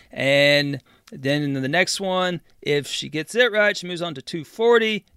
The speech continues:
Let's say she's getting a little nervous at that point. She can say, "Freeze," at any point, and that will freeze the board. And then she will start at two forty, uh, if sh-,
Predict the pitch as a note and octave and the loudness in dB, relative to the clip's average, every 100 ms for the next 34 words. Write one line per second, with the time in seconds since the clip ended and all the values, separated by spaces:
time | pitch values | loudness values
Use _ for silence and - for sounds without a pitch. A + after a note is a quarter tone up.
0 | - - E3 E3+ F3+ E3+ E3+ D#3+ F3+ E3+ | -20 -2 -2 0 -2 -2 -4 -2 -2 0
1 | F3+ F#3 D#3 G3+ A3+ G#3+ - G3 F#3+ F#3 | 0 0 2 4 4 2 -2 2 2 2
2 | - G3 F#3 - - F#3 F#3 D#3+ F#3+ F3+ | 0 2 2 0 -4 -2 -2 -2 4 4
3 | D#3 - A#3 C#4+ G#3+ E3+ E3+ - D3+ F3 | 4 -2 0 2 4 2 0 0 0 2
4 | F3 D#3 - - G#3 G#3 G3+ _ - - | 2 0 -4 0 2 2 0 _ -20 -20
5 | - D#3 F3 F3+ D#3+ - - G3 G3+ G3 | -6 0 2 2 -2 -4 2 2 4 0
6 | - - D#3 D3 E3+ F3 E3+ C#3+ A2+ - | -6 -6 -2 -2 2 4 6 6 2 -6
7 | - _ _ C3 B2+ C#3 D3 E3 E3 D#3 | -20 _ _ -6 -2 0 0 0 0 0
8 | - - D#3 D#3 D3 C#3 - F3+ D#3+ - | -2 2 2 4 0 -4 -4 -2 -4 -4
9 | F#3 G#3 D3 C3+ C#3+ - _ _ - B2+ | 2 4 4 2 -2 -8 _ _ -2 4
10 | B2+ B2+ B2 - - C#3+ C3 | 6 6 4 -2 -4 -2 -2